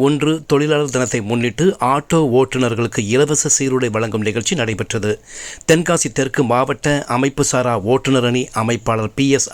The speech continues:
அண்ணாமலை தலைமை தாங்கினார். ஆலங்குளம் நகர பொருளாளர் சுதந்திரராஜன்,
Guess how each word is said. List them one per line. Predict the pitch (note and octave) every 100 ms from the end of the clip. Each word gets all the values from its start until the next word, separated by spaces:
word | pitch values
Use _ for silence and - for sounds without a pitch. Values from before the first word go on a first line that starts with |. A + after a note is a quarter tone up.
| A2+
அண்ணாமலை | A#2 A#2+ A#2+ D#3 C3
தலைமை | A#2 A2 A2
தாங்கினார். | G#2 G#2 G2 - - - - - - C3+
ஆலங்குளம் | D3 D#3+ C#3+ B2+ G2+ A#2+
நகர | C3+ D#3 -
பொருளாளர் | B2+ B2 A2+ A2
சுதந்திரராஜன், | C3 C3 C3 A2+ G#2+ G2+ D3+